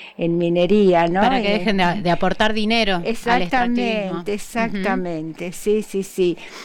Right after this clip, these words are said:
Speaker 1: Y, y, y, eh, a mí, yo particularmente estoy en representación de B P, de Bienaventurados los Pobres, y estoy en representación de las comunidades eclesiales de base, participando de esta red,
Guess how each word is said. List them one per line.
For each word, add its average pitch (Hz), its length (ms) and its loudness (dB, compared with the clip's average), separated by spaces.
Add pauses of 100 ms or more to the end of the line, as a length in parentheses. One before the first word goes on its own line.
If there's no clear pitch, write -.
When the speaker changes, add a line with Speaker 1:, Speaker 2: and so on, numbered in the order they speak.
(380)
Speaker 1:
Y, 220 880 6 (180)
y, 220 380 2
y, 233 160 2
eh, 226 340 0
a 220 80 0
mí, 233 280 0
yo 226 220 -2
particularmente 269 800 4
estoy 226 540 4
en 208 120 6 (100)
representación 202 960 0
de 202 120 4
B 180 180 2
P, 277 300 2
de 285 80 -2
Bienaventurados 190 600 2
los 226 120 2
Pobres, 226 340 2
y 247 80 2
estoy 202 180 0
en 190 80 2
representación 196 720 0
de 196 60 2
las 196 120 2
comunidades 190 380 2
eclesiales 196 480 0
de 202 60 2
base, 233 340 2
participando 180 800 -2
de 185 80 2
esta 190 220 0
red, 202 400 2